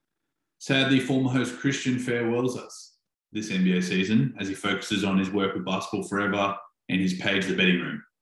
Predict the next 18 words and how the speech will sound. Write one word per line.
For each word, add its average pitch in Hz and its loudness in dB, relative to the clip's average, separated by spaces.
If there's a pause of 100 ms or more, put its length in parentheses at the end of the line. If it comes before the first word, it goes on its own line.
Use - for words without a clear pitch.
(160)
where 95 0
he'll 87 0
be 92 2
giving 92 4
out 92 2
betting 104 -2
tips - 0
across - -8
multiple 113 -4
sports. - -12 (340)
That 104 0
handle 107 2
again 101 0
is 90 0
at 98 -4
The - -10
Betting 92 2
Room. - -4